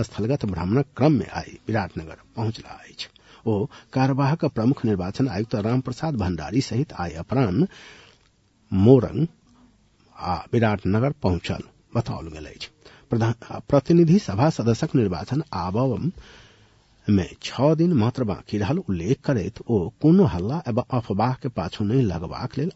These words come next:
आग्रह कयलनि। ओ निर्वाचनक सुरक्षा एकीकृत सुरक्षा योजनानुसार ई भऽ रहल बतौलनि। यही फागुन इक्कीस गते होमवला प्रतिनिधि सभा सदस्य निर्वाचन दो हजार बिरासी के संपूर्ण तैयारी अंतिम चरण में पहुंचल निर्वाचन आयोग जनौलक अछि।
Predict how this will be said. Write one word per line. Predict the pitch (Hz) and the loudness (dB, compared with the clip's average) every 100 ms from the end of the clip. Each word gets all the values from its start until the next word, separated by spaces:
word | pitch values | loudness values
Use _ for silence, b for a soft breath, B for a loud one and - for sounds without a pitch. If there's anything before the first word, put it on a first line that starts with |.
| 139 | -6
आग्रह | 127 87 67 | -6 -6 -8
कयलनि। | - 76 76 _ - | -10 -14 -16 _ -4
ओ | 104 104 | -2 0
निर्वाचनक | 185 120 104 104 - 156 B B B B B | 0 0 0 -2 -2 -4 B B B B B
सुरक्षा | - 135 - - 170 | -4 -2 -2 -4 -4
एकीकृत | 117 117 107 147 - | -4 -4 0 0 -2
सुरक्षा | - 107 - 120 | -4 -4 -4 -4
योजनानुसार | 104 95 104 127 - 147 160 B _ | -2 0 0 -2 -2 -6 -8 B _
ई | 120 117 82 - - | 0 0 0 -10 -16
भऽ | 92 80 104 | -12 -6 0
रहल | 131 135 185 - 113 | 0 0 -4 -8 -6
बतौलनि। | 143 - - 71 71 - _ _ _ _ _ _ _ _ b b b b b b b b b 156 | -6 -6 -12 -16 -18 -20 _ _ _ _ _ _ _ _ b b b b b b b b b 4
यही | 151 | 6
फागुन | 208 - 156 202 | 6 4 4 6
इक्कीस | 175 180 - | 6 2 2
गते | 165 190 | 2 4
होमवला | 123 139 156 170 | 4 2 2 -2
प्रतिनिधि | - 131 - 131 139 | 0 -2 4 4 4
सभा | 135 143 | 2 0
सदस्य | 156 139 143 117 | -2 -4 -2 0
निर्वाचन | 107 85 - 151 | 0 -2 -4 -2
दो | 120 | 0
हजार | 98 113 143 | -2 -2 -2
बिरासी | 107 - - 127 | -2 -4 -10 -8
के | - | -8
संपूर्ण | - 104 95 131 | -4 -4 0 0
तैयारी | - 98 80 107 135 | 0 -2 -2 -4 -4
अंतिम | 95 92 131 | -2 -2 -2
चरण | - 78 82 | -2 -4 0
में | 139 | 0
पहुंचल | 123 - - - | 0 -4 -4 -2
निर्वाचन | 131 95 87 - 104 | -2 -2 -6 -8 -8
आयोग | 73 - - | -8 -12 -10
जनौलक | - 127 110 - - | -4 -4 -4 -10 -14
अछि। | - - | -14 -12